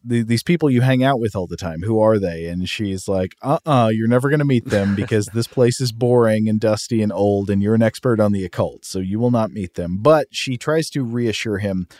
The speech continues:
by saying she has never dropped acid, she is not shooting up, and she says she is not sleeping with anyone just yet, so he has no reason to worry. She is into nothing wrong.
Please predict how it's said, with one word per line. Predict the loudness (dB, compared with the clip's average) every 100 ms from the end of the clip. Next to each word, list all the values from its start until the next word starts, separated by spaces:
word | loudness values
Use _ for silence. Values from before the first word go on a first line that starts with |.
| _ -4
by | -2
saying | 2 2 2 0
she | -2
has | -4 0
never | 2 4 2
dropped | 2 2 2 0
acid, | 0 0 -2 -6 -8 -18 _
she | -6 -2
is | -2 0
not | 2 2 0
shooting | -2 0 2 0 0
up, | -2 -2 -6
and | -4 -4
she | -4
says | -2 -2
she | -2 -4
is | 0
not | 0 0 -2
sleeping | -2 -2 0 0
with | 0
anyone | 0 0 0 0
just | -2 -4 -2
yet, | -2 -2 -4 _ -12
so | -4 -4
he | -4 -4
has | -4 -4
no | -2 2 2
reason | 2 2 0 0
to |
worry. | 0 -2 -4 -12
She | -10 -6
is | -6 -4
into | -6 -4
nothing | -2 0 0 0 -2
wrong. | -2 -4 -4 -12